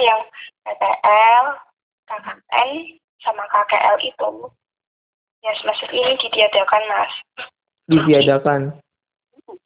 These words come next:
Speaker 2: Berarti, eh, ditun-, eh, diganti buat semester depan? Atau gimana tuh?
Speaker 1: Kalau sepenangkapku ditiadakan, ya udah. Nggak ada. Beda lagi kalau diundur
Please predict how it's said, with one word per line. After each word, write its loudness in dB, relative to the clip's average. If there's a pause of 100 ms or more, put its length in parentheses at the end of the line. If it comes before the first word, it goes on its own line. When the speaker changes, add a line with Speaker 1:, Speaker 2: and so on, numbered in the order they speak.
(360)
Speaker 2:
Berarti, 4 (480)
eh, 6
ditun-, 2
eh, 6
diganti 4
buat 4
semester 0
depan? -2 (240)
Atau 0
gimana 0
tuh? -2 (1700)
Speaker 1:
Kalau 4
sepenangkapku 2
ditiadakan, 2
ya 6
udah. 0 (720)
Nggak 4 (100)
ada. 0 (480)
Beda 0
lagi -4
kalau 4 (140)
diundur -2